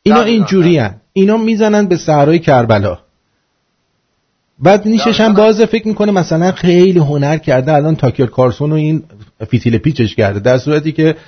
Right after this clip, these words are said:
Speaker 1: آدمی که داره نگاه می‌کنه میفهمه که این چقدر نفهمه.
Speaker 2: دقیقاً نمونهش همین دوست عزیز ما خسرو فروهره که،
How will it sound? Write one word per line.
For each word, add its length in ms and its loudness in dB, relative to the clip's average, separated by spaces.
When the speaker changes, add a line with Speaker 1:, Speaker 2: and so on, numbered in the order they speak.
Speaker 1:
آدمی 400 2
که 100 -4
داره 140 0
نگاه 240 2
می‌کنه 180 -2
میفهمه 360 0
که 100 -4
این 100 0
چقدر 320 -2
نفهمه. 540 -6
Speaker 2:
دقیقاً 640 -8
نمونهش 920 -6
همین 200 -10
دوست 240 -14
عزیز 360 -6
ما 280 -12
خسرو 460 -16
فروهره 680 -6
که، 280 -12